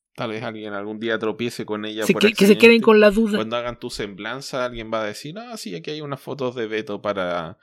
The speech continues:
Speaker 1: para este recuerdo de, de su vida", y va a aparecer ilustrando, no sé,
Speaker 2: <laughs>
Speaker 1: la década.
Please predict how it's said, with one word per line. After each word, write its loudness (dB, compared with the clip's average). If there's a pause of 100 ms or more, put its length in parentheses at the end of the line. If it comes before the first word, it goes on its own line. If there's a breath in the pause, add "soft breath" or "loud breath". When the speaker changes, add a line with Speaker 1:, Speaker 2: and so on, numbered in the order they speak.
(500 soft breath)
Speaker 1:
para -2
este -6
recuerdo -4
de, -6
de -6
su -6
vida", -6
y -8
va -4
a -2
aparecer -2
ilustrando, -6
no -8
sé, -6
Speaker 2:
<laughs> 2
Speaker 1:
la 0
década. -2